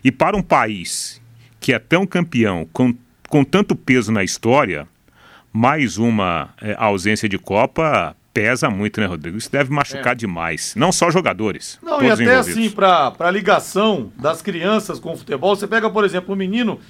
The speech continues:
Speaker 2: que viu a Itália na última Copa do Mundo, que foi em dois mil e quatorze, ele tinha seis anos. Ele só vai ver agora a Itália numa outra Copa do Mundo, talvez em dois mil e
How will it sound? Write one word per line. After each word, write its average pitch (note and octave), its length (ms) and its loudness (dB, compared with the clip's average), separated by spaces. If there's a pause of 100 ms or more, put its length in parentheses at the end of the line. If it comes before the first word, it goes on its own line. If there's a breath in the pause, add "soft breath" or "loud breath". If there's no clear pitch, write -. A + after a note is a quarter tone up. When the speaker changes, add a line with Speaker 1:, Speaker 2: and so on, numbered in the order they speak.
(140 loud breath)
Speaker 2:
que F#3+ 140 -6
viu G3+ 160 -2
a G3+ 60 2
Itália F#3+ 300 2
na F3+ 80 0
última F#3 280 -2
Copa E3+ 260 -6
do C#3+ 100 -8
Mundo, F#3 420 -4 (240 soft breath)
que E3+ 100 -16
foi F#3+ 140 0
em - 40 4
dois F#3+ 120 0
mil F#3+ 80 -4
e F#3+ 40 -4
quatorze, G3 320 0
ele A#3 120 -4
tinha A3+ 180 -2
seis A3+ 360 -4
anos. - 440 -4 (360 soft breath)
Ele F3+ 160 -4
só A#3+ 180 0
vai C4+ 180 4
ver A#3 100 -2
agora G3+ 300 4
a G3 40 2
Itália F#3+ 280 0
numa F3+ 140 -2
outra F#3 180 -4
Copa F3+ 240 -2
do D3+ 100 -8
Mundo, F#3+ 440 -4 (240 loud breath)
talvez A#3 500 0
em A3 60 -2
dois F#3+ 200 2
mil G3+ 220 -2
e D#3+ 320 -6